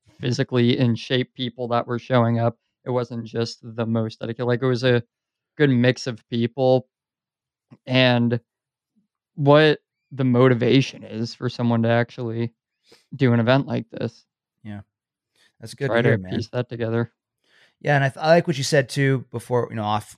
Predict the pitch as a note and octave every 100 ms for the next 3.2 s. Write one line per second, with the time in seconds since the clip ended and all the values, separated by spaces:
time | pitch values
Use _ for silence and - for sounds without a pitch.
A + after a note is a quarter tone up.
0 | _ G#2+ G#2+ - G2+ F#2+ F#2 - - A2
1 | G#2+ G#2+ G#2+ G2+ G2+ G2+ G2 G#2+ G2 F#2+
2 | - _ _ _ _ _ _ _ - A2+
3 | G#2 G2+